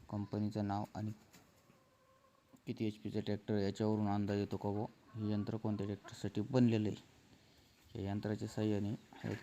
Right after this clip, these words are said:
काढणी के-, केली जाते. आलं बी काढलं जातं, हळद, आलं.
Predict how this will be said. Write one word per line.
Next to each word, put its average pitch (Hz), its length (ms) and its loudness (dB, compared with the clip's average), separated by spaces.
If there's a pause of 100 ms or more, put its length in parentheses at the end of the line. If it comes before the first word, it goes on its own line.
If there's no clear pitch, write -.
काढणी 110 340 2
के-, - 360 -12
केली 104 200 0
जाते. 104 400 0 (200)
आलं 113 280 2
बी 120 80 4
काढलं 113 340 2
जातं, 101 260 0 (960)
हळद, 104 280 0
आलं. 101 400 0